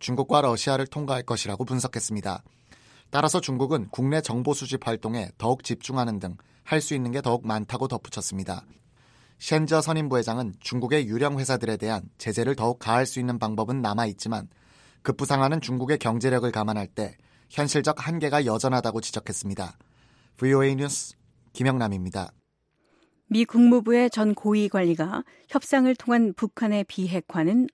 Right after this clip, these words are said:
Speaker 2: 어려울 것으로 전망했습니다. 북한의 핵 폐기는 반드시 이루어져야 하는 것으로 심각한 방식을 통해서라도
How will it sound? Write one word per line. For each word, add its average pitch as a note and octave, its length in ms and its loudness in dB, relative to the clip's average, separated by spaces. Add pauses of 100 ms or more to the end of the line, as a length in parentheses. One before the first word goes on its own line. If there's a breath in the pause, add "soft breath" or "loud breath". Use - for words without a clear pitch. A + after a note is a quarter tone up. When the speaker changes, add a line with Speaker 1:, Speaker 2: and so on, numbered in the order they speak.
Speaker 2:
어려울 G#3 480 4
것으로 D#3+ 580 -4
전망했습니다. C#3+ 840 -2 (580 soft breath)
북한의 A#3 420 4
핵 B3+ 220 -4
폐기는 A#3+ 520 4
반드시 F#3+ 500 0
이루어져야 G#3+ 580 4
하는 E3+ 160 4
것으로 D3+ 500 -4 (320 soft breath)
심각한 C4+ 720 8
방식을 G#3+ 440 0
통해서라도 G3 760 0